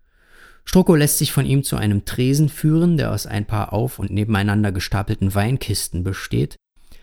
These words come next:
Dahinter mixen zwei Gestalten in Paillettenkostümen und mit bunt gestreiften Dauerwellenperücken Cocktails. "Machst du mir zwei, bitte?", grölt Othello der einen ins Ohr.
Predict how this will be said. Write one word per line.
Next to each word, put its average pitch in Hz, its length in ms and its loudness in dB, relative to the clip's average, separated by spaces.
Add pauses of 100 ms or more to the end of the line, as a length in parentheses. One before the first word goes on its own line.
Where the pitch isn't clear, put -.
(220)
Dahinter 127 360 2
mixen 131 280 0
zwei 113 220 -2
Gestalten 113 640 -2
in 104 160 -2
Paillettenkostümen 117 1040 -2
und 107 260 -4
mit 107 220 -4
bunt 113 260 0
gestreiften 107 680 -4
Dauerwellenperücken 107 1300 -2
Cocktails. - 760 -8 (1080)
"Machst - 240 0
du 156 60 6
mir 151 120 4
zwei, 117 340 2
bitte?", 175 380 0 (580)
grölt 120 360 2
Othello 117 480 0
der 107 160 -2
einen 113 320 2
ins 104 200 -4
Ohr. 101 360 -2